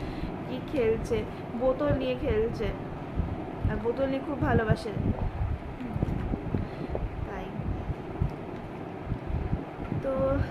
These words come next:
আজকে এইভাবেই কাটলো আজকে দিনটা। তো আজকের ব্লগটা যেখানে শেষ করছি, কালকে নতুন একটা অন্যরকম করে ব্লগ নিয়ে ফি-, আসবো, আসবো, ঠিক আছে? হুম, আর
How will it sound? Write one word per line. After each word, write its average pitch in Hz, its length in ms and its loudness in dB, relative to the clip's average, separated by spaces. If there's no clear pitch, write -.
আজকে 294 300 0
এইভাবেই 285 360 2
কাটলো 254 280 2
আজকে 247 300 2
দিনটা। 233 340 0
তো 254 80 4
আজকের 262 260 0
ব্লগটা 269 240 2
যেখানে 254 300 0
শেষ 277 220 -2
করছি, 254 380 4
কালকে 240 260 2
নতুন 370 240 4
একটা 320 300 4
অন্যরকম 359 560 6
করে 277 200 6
ব্লগ 233 180 4
নিয়ে 240 200 0
ফি-, 196 200 0
আসবো, - 260 -2
আসবো, 226 240 0
ঠিক 339 120 0
আছে? 262 240 2
হুম, 294 280 4
আর 220 80 2